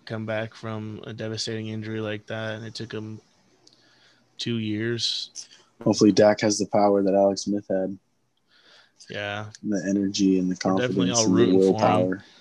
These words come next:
Speaker 1: I hope the Cowboys don't screw him over. I hope Jerry
Speaker 2: Oh,
Speaker 1: doesn't
Speaker 2: yeah.
Speaker 1: use this opportunity to
Speaker 2: Take his money away.
Speaker 1: Yeah, screw
Speaker 2: Push
Speaker 1: him
Speaker 2: him
Speaker 1: out of
Speaker 2: out.
Speaker 1: money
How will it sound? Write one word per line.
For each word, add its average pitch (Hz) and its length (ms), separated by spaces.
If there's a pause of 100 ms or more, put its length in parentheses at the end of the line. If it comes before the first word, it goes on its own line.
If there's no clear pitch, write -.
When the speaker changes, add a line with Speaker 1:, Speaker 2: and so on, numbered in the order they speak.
(200)
Speaker 1:
I 135 100
hope 160 200
the 147 80
Cowboys 117 580
don't 113 280
screw 113 280
him 113 100
over. 113 560
I 123 100
hope 113 260
Jerry 113 360
Speaker 2:
Oh, 104 60
Speaker 1:
doesn't 95 260
Speaker 2:
yeah. 110 60
Speaker 1:
use 117 240
this 110 220
opportunity 113 760
to 110 440 (1080)
Speaker 2:
Take - 340
his 98 160
money 95 300
away. 98 180
Speaker 1:
Yeah, 123 160
screw 117 300
Speaker 2:
Push 117 100
Speaker 1:
him 117 80
Speaker 2:
him 113 60
Speaker 1:
out 113 40
of 107 60
Speaker 2:
out. 101 60
Speaker 1:
money 127 320